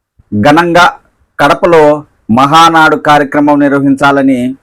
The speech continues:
తెలుగుదేశం పార్టీ అధిష్టానం భావించింది. అన్ని ఏర్పాట్లు పూర్తి చేశారు. ఈ రోజు నుంచి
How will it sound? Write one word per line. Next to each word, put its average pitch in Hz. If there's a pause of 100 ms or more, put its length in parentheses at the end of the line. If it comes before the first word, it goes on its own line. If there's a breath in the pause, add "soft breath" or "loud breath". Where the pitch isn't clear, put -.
(640)
తెలుగుదేశం 151
పార్టీ 143 (140)
అధిష్టానం 139
భావించింది. 139 (400)
అన్ని 160
ఏర్పాట్లు 147 (240)
పూర్తి 147
చేశారు. 139 (520)
ఈ 151
రోజు 165
నుంచి 147